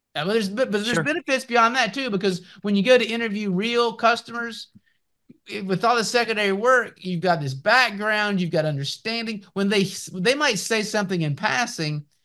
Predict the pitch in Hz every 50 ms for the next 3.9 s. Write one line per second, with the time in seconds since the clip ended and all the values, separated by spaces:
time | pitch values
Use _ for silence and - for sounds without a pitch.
0 | _ _ _ _ - 170 175 170 190 233 247 247 240 220 208 190 214 214 202 185
1 | 175 170 - 208 208 190 196 190 185 185 180 175 165 160 175 233 247 220 - 190
2 | 185 180 160 156 - - _ _ _ _ - 226 285 302 269 220 226 233 226 247
3 | 285 302 285 262 220 190 190 185 175 160 156 214 254 240 180 - -